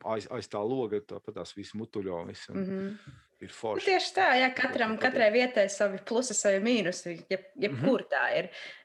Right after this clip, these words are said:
Speaker 2: Bet
Speaker 1: Jā.
Speaker 2: man liekas, ir forši, ka tu saskati tiešām tik daudzas foršas lietas dzīvojot, uh,
Speaker 1: Mhm.
Speaker 2: tādā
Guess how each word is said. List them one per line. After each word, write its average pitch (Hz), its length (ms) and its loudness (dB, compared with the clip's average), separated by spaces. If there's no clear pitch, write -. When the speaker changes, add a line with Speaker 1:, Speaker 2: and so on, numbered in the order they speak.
Speaker 2:
Bet 160 100 2
Speaker 1:
Jā. 151 60 4
Speaker 2:
man 214 120 0
liekas, 208 260 -4
ir 202 80 -4
forši, 220 320 2
ka 185 60 0
tu 180 100 -8
saskati 185 500 -2
tiešām 175 400 0
tik 165 120 -6
daudzas 165 420 0
foršas - 380 -2
lietas 175 300 0
dzīvojot, 165 680 4
uh, 160 280 0
Speaker 1:
Mhm. 165 220 0
Speaker 2:
tādā 160 500 2